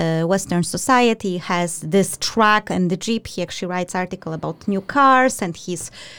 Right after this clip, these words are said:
traveling, and basically he don't want to resign from some other things, but, you know, he will just do the vasectomy not to have children. And,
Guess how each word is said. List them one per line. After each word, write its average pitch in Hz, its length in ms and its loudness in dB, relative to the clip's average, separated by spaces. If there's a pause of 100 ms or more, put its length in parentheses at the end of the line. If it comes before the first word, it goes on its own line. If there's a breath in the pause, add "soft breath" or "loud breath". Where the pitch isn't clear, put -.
(160 loud breath)
traveling, 233 800 2
and 190 280 -2
basically 202 680 -4 (640)
he 214 280 0
don't 214 340 2
want 240 240 2
to 226 140 4
resign 196 560 2
from 165 420 -4 (380 loud breath)
some 240 260 4
other 185 240 2
things, 285 480 0
but, 196 240 -2
you 214 60 -4
know, 160 180 -2
he 220 220 -4
will 220 240 0
just 185 360 -6
do 196 140 -2
the 185 140 -2
vasectomy 180 640 -6
not 170 200 -6
to - 80 -6
have 175 240 -6
children. 277 500 4 (640 loud breath)
And, 247 340 4